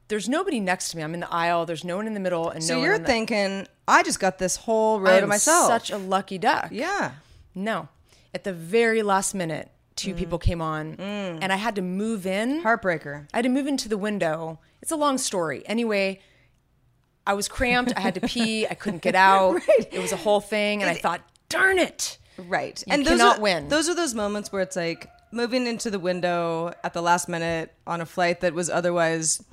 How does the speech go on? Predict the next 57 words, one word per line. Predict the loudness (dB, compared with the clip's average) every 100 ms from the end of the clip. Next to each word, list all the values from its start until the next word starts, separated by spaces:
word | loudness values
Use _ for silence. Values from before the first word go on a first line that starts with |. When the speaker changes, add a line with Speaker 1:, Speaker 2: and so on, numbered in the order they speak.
| _ -20 _ _
Speaker 2:
smooth | -4 -4 -2
sailing, | 0 2 2 -2
as | -4
you | -4
said, | -2 -2 -2 -6 -14 _ _ -2
not | -2
the | 0
end | 0
of | 0
the |
world, | 2 4 4 0 -10 -20 -16
but | -10
just | -2 -2 0
one | 2
of |
those | 2
moments | 0 -2 -4 -6
where |
you're | -6
like, | -4 -6 -10 _ _
"I | -4
thought | 0
I |
was | 2 0
gonna | -2 0
get | 2
away | 4 4
with | 2 0
this." | 0 4
Speaker 1:
Totally. | 4 4 -2 -6 -12 -2
Speaker 2:
I | 0
was | 2 2
so | 2 2 0
close. | -2 -18 -8 -6 -4 -6 -8 -6 -6
Speaker 1:
I |
didn't. | -6 -6 -6 -8 -12 -20 -12
I | -4
really | -4 -4
didn't. | -6 -8 -2
Speaker 2:
I | 2 4
have | 2 0 -2 -2 -4
had | -2 0 0 -2
many | -6 -4 -4
of | -4
those | -8 -10
moments. | -10 -12 -12 -4
I | 0
was | 0
actually | 0 -2 -4 -6
supposed | -4 -8 -8
to |
go | -10
to | -4
Baltimore | -4 -2 -4 -4
last | -6 -8 -8
week | -4
Speaker 1:
Yeah. | -2 -2